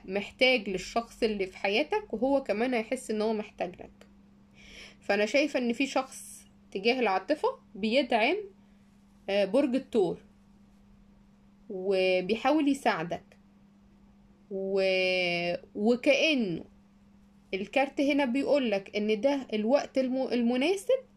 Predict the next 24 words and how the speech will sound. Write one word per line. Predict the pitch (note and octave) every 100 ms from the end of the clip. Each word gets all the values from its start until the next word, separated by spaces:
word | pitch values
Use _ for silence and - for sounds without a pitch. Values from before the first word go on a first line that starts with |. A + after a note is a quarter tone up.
| - - - -
ان | A3 A#3+
انت | F#4+ F4+
تبين | D4+ C4 G3+ E4+ E4+ C#4 B3+ A3+ A3+
فيه | A3 - D4+ E4
ضعفك | G#3+ C#4+ F#4 F#4 F#4+ D4
واحتياجك | C4 - A#3+ C#4+ E4+ D#4+
للشريك. | B3+ A3+ - A#3 G#3 E3+ - - - - - - - - -
يعني | G#3 F#3+ G3 G#3 G3+
ايه؟ | B3 B3 A#3 - _ - - -
يعني | A3+ A3+ C4 C#4
تقوله | - D4 C#4
ان | B3+
انت | C4 C4
محتاجك، | A3 G#3+ - B3 A3+ A3 G3 -
محتاجه | F#3+ G3+ - A#3+ A3 F#3
معاك، | E3+ F3+ B3 A#3+ A#3 -
ان | G3+
انت | G#3+ G3
محتاج | F#3+ - A3+ G3+
انه | F#3
يساعدك | G3 A3 G#3+ G3
في | -
حاجة | G3 A3+ A3
معينة، | F3+ D#3 E3+ A3 A3+